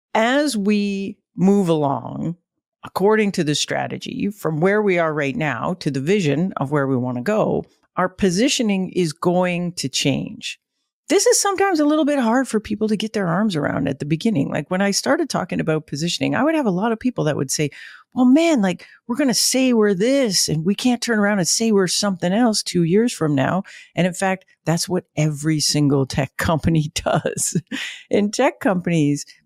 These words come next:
it is very, very normal for us to define, "Here's where we are now. Here's the vision we wanna get to. And there's a series of steps we're gonna walk through to get from here to there." And at each one of those steps,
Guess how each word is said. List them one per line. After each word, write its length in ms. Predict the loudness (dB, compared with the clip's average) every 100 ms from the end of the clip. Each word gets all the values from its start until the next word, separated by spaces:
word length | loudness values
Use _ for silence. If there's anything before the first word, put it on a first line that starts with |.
| _
it 140 | 2 2
is 260 | 2 0 -6 -10
very, 480 | -2 0 2 2
very 400 | 2 2 0 0
normal 720 | 2 2 2 2 0 -4 -8 -10 _ _
for 160 | 0
us 180 | 2 0
to 80 | -4
define, 500 | -4 -2 0 0 0
"Here's 240 | 2 2
where 140 | 2 0
we 140 | 2
are 120 | 2
now. 320 | 2 0 -2 -8 _ _ _ _ _ _ _ _
Here's 220 | 0 2
the 60 | 2
vision 220 | 0 2
we 80 | 2
wanna 220 | 2 2
get 220 | 0 -2
to. 260 | -2 -4 -4 -10 _ -2
And 140 | 0
there's 160 | 2 0
a 80 |
series 560 | 0 0 2 2 2 2
of 140 | 0
steps 500 | -2 -2 -2 -2 -4
we're 160 | -2 0
gonna 240 | 0 0
walk 400 | 0 0 0 0
through 480 | -4 0 2 2 0 -4 _ -4
to 100 | -2
get 280 | 0 0 -2
from 220 | -4 -2
here 220 | 0 0
to 100 | 0
there." 300 | -2 -4 -8 -12 -20 _
And 100 | 0
at 140 | 0 -2 0
each 320 | 0 0 0
one 160 | 0
of 140 | 0 2
those 260 | 0 2
steps, 540 | 0 0 0 0 -2